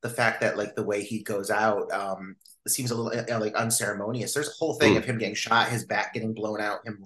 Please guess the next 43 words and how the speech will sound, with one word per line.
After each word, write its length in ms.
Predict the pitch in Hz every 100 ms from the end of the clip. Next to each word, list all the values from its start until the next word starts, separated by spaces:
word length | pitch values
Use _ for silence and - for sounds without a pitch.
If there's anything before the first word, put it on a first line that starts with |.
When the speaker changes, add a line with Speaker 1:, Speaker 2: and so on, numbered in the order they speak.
| -
Speaker 1:
falling 300 | 104 107 107
down 160 | 98
the 80 | 101
steps 400 | - 98 98 -
and 100 | 101
Speaker 2:
Yep. 140 | 110
Speaker 1:
everything, 360 | - 101 101 98 - - _ _
uh, 180 | 107 110
and 160 | 127 127
Karen 480 | - 127 117 107 - _ _ -
eating 320 | 143 139 110
him. 220 | 98 95
You 100 | 110
see 220 | 123 156
some 260 | 147 151 147
of 140 | 113
it 180 | 104 98 - - _ _
in 160 | 131 123
the 60 | 113
moment 280 | 117 117
where, 240 | 101 101 107
where 320 | 110 101 95 -
Helen 360 | 123 113 101 104
comes 260 | - 104
downstairs 380 | 101 95 107 98
and 100 | 92
finds 260 | 101 104 101
him, 60 |
but 120 | 107 107
there's 140 | 165
a 60 | 135
lot 180 | 131
of 60 | 190
stuff 200 | - 202
we 80 | 131
lost. 720 | 85 90 - - - - - - - _ -
Um, 360 | 104 101 110 -
Ben 260 | 127 123
reacting 440 | 127 127 123 - 113
to 60 |
the 80 | 104
truck 320 | - 104 -
explosion 680 | 117 - 123 110 110 110 135